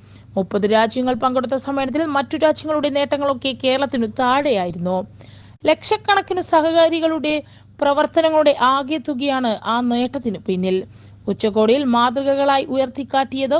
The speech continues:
ഊരാളുങ്കൽ സൊസൈറ്റിയെയും കേരള ബാങ്കിനെയുമാണെന്നും മന്ത്രി പറഞ്ഞു. ന്യൂസ് ഡെസ്ക്, ആസാദി മീഡിയ. കുവൈറ്റ് ദുരന്തം, ആശ്രിതർക്കുള്ള ധനസഹായം മന്ത്രി രാമചന്ദ്രൻ കടന്നപ്പള്ളി കൈമാറി.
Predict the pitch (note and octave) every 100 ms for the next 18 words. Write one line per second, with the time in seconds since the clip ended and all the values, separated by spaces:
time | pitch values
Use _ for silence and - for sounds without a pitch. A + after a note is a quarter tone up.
0 | E4 C4 C#4+ D4 D4+ C#4+ C#4 B3+ A#3 B3
1 | G#3+ A#3 C4 B3 B3 A#3 A#3 G#3+ A3 A#3+
2 | C#4 B3 G#3 G3+ G3 A#3 E4 - - -
3 | - _ G3+ F#3+ F3+ - E3+ F3 F3 F3
4 | - - - - - - - F#3 F3+ -
5 | G#3 A#3+ - - - F3 F3+ A3+ G3 E3
6 | E3 E3 E3 F3 - - - - - -
7 | - _ - - - - B3 C4 A#3+ C#4+
8 | C#4+ D4 D#4+ E4+ C#4 C4+ E4 C#4 D4+ D4+
9 | D4 C#4 C4+ C#4+ C4 B3+ B3 A#3+ A#3+ B3
10 | C4 C#4+ C4+ B3+ A#3 G#3+ F#3+ F3 F3 E3+
11 | E3 E3+